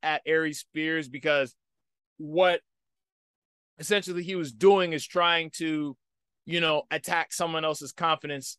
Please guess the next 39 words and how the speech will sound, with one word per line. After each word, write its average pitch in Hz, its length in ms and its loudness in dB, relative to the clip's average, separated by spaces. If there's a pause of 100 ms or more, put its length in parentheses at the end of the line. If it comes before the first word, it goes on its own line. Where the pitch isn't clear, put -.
about 143 300 4
the 147 80 4
way 143 200 4
that 135 120 0
they 131 140 0
look. 151 260 0 (140)
If 131 100 -4
somebody 170 380 2
is 139 100 -6
fine 165 300 0
with 170 80 -6
the 175 80 -2
way 170 100 6
that 165 140 -4
they 170 100 0
look, 180 320 2
then 151 120 -8
they're 147 100 -6
fine 165 280 -2
with 160 100 -4
the 156 60 -4
way 156 120 4
that 143 120 -4
they 143 120 0
look. 175 240 2 (120)
And 151 160 -6
then 147 300 -6 (380)
how 214 280 6
they 190 140 8
look 160 340 6 (480)
is 208 160 0
really 208 220 2
no 202 140 2
one 202 100 2
else's 196 300 0
business, - 680 -4 (480)
you 160 140 -2
know? 185 320 4
So 156 520 4